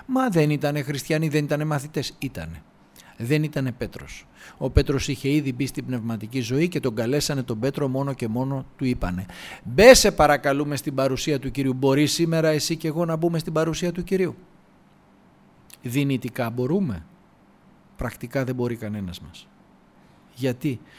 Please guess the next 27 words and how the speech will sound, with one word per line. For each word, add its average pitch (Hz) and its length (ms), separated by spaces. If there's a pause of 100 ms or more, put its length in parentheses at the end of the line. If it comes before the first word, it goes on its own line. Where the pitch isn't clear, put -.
(180)
Δεν 165 300
έχουμε 131 400
ούτε 180 260
την 151 180
αφιέρωση 120 520
του - 120
Πέτρου, 143 360 (300)
δεν 175 220
έχουμε 175 280
ούτε 175 180
το 170 160
πνεύμα 165 600
αυτό 127 240
που 139 160
είχε 139 220
ο 117 80
Πέτρος, 139 520 (1000)
αδερφοί 135 380
αγαπητοί, 120 520 (320)
και 170 140
ο 139 120
Παύλος 123 580
και 135 120
όλοι 143 240
οι 123 40
Απόστολοι 110 600
αυτοί 175 320